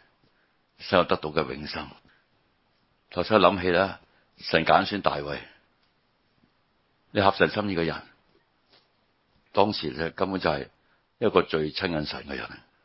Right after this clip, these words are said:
我相信就算佢係看羊嘅時候咧，已經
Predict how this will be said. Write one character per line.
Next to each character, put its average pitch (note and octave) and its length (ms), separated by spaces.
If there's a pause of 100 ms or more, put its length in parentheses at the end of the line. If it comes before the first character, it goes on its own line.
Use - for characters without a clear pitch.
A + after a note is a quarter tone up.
(1040)
我 F2+ 100
相 G2+ 160
信 F#2 60
就 D#2+ 100
算 D#2+ 180
佢 D2+ 240
係 C#2+ 80
看 F2 200
羊 D2 180
嘅 - 0
時 D2 140
候 C#2+ 60
咧， E2+ 160
已 C#2+ 100
經 D#2+ 280